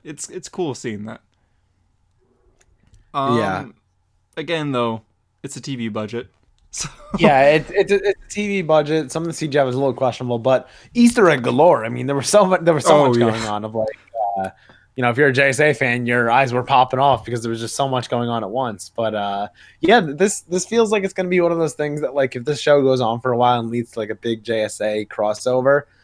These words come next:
Speaker 2: it's gonna be, like, remembered, like, "Remember what they did in the pilot when they teased all this? It's finally come to fruition." So,
Speaker 1: Mm-hmm.
Speaker 2: um, I, I'm kind of interested to see, uh, where it goes. I mean, l-, it's a little cheesy, but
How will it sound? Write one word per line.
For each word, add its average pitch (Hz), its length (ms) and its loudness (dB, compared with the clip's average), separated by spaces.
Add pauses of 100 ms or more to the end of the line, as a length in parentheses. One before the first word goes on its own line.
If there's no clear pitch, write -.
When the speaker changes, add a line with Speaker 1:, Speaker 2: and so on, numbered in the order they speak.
(340)
Speaker 2:
it's 147 180 -4
gonna 156 160 2
be, 147 120 2
like, 135 140 4
remembered, 127 340 -2
like, 117 260 0
"Remember 127 300 -8
what 139 140 -6
they 127 80 -6
did 123 160 -4
in 120 80 -4
the 107 60 -8
pilot 113 420 -2
when 107 100 -10
they 101 100 -12
teased 120 280 -2
all 120 140 4
this? 123 200 -2
It's 107 140 -10
finally 131 260 2
come 123 180 -6
to 113 60 -8
fruition." 107 540 -8
So, 107 420 -2 (280)
Speaker 1:
Mm-hmm. 131 260 0
Speaker 2:
um, 110 440 0
I, 156 120 -2
I'm - 60 -4 (400)
kind 233 160 0
of 165 100 -4
interested 127 380 -4
to 120 60 -6
see, 120 600 -2 (520)
uh, 110 400 -4
where 120 340 0
it 110 80 -8
goes. 113 580 0
I 147 40 -4
mean, 147 420 -6 (160)
l-, 147 120 -10 (320)
it's 240 280 -12
a 370 40 0
little 175 220 -2
cheesy, 107 440 -4
but 104 340 -8